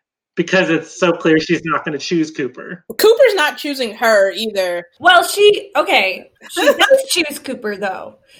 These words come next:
Speaker 3: because she chooses, so the whole goal of the movie is for Jodie to get into the American Ballet, into A B C.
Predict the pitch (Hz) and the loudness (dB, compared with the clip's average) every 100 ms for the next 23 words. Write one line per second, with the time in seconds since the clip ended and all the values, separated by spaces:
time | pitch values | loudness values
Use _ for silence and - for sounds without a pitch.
0 | _ 269 277 269 311 294 320 311 285 269 | _ -2 2 2 2 0 0 0 4 4
1 | 247 240 - - 269 277 392 311 294 285 | 4 0 -6 -2 0 2 2 4 6 6
2 | 277 214 220 208 170 170 151 202 - 208 | 6 2 0 -4 -4 -10 -10 -8 -8 -6
3 | 214 214 240 233 226 220 214 208 208 208 | -2 0 0 -4 -6 -6 -4 -2 -2 -4
4 | 214 214 202 180 208 190 185 165 120 90 | -4 -6 -4 -6 -8 -8 -6 -6 -8 -10
5 | 107 - 233 226 220 208 214 208 - 160 | -12 -6 -4 -2 0 -2 -2 -8 -10 -12
6 | 165 | -14